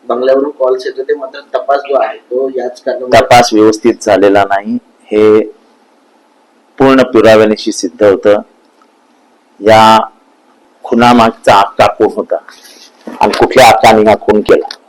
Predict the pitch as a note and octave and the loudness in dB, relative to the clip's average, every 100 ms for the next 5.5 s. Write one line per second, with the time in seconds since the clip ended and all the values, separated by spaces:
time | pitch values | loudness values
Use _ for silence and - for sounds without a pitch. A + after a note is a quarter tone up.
0 | _ - - F#2+ A2+ A#2 A2 G#2+ G#2 - | _ -16 -6 -2 0 2 2 2 0 -2
1 | G2+ G2+ G2 G2 E2 - G#2 G2 F#2+ F#2 | -2 -2 -2 -2 -2 -2 0 2 2 0
2 | F2+ E2+ - _ _ _ _ _ _ _ | -2 -10 -18 _ _ _ _ _ _ _
3 | - A#2+ A#2+ B2+ A#2+ C3 B2+ A#2+ - - | -2 0 2 4 4 4 2 2 2 -2
4 | - _ - G2+ F#2+ G2 G2+ G2 F#2 A2 | -4 _ -6 0 2 0 2 0 2 0
5 | A2 G2+ F2+ D#2+ - | 2 2 0 -4 -20